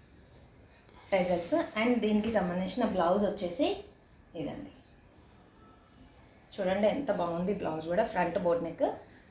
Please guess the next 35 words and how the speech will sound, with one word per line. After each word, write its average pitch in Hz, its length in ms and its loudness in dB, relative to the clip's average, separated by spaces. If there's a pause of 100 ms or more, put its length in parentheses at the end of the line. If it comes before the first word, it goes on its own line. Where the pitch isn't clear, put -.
బ్యాక్ 160 320 -2
కూడా 185 160 6
బోట్ 160 280 -2
నెక్. 170 360 -2 (440)
And 185 100 2
దాంట్లో 185 300 4
వచ్చిన 226 460 6
ఫ్రంట్ 180 480 0
అంటే 185 420 0
పైకి 185 260 4
కిందకి, 196 500 0 (120)
ఆ, 165 260 2
బార్డర్స్ 185 300 8
వస్తాయి 165 240 0
కదండి. 160 280 4
కిందకు 202 340 4
వచ్చిన 196 200 0
హ్యాండ్స్కి 175 400 0
వచ్చిన 190 160 -4
బార్డర్ 180 240 4
హ్యాండ్స్కి, 180 480 -4 (360)
కింద 226 200 6
పైనకి 214 540 8
వచ్చిన 208 180 -2
బార్డర్ 175 280 4
వచ్చేసి 208 240 0
ఇట్లా 269 160 4
బ్యాక్ 170 300 0
సైడ్ 180 160 -2
ఇలా 151 140 0
వేపించాను. 139 540 -10 (1400)
And 185 120 -4
ఇది 285 440 2 (840)
శారీ 196 360 6
and 214 200 6